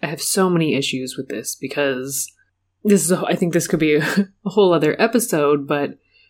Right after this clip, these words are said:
retail is not therapy. The idea that the things that you have make you feel better or add to your value somehow or any of that nonsense is just complete crap.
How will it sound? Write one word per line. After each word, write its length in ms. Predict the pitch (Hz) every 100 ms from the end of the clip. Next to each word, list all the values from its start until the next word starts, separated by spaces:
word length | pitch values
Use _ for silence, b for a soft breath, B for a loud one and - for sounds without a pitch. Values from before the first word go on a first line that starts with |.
| _
retail 380 | 247 247 226 175
is 100 | 151
not 220 | 143 -
therapy. 480 | - - - - - _ _ -
The 180 | 180 175
idea 340 | 175 175 175
that 460 | 160 151 143 139 - b _ -
the 80 | 175
things 320 | 208 202 180
that 120 | 180
you 140 | 165
have 500 | - 147 147 143 143
make 240 | 147 139 139
you 160 | 135
feel 400 | 131 - 208 196
better 640 | 180 175 170 165 160 156 156
or 460 | 147 139 131 123 135
add 240 | 147 147
to 100 | 143
your 160 | 131 139
value 540 | 170 185 185 175 175
somehow 800 | - 160 151 - 156 151 147 147
or 680 | 147 123 135 131 131 135 - _ _ _ -
any 240 | 247 254
of 80 | 233
that 160 | 170 135
nonsense 420 | 139 143 147 143
is 140 | 143
just 180 | 143 143
complete 320 | 160 143 185
crap. 380 | - 147 127 -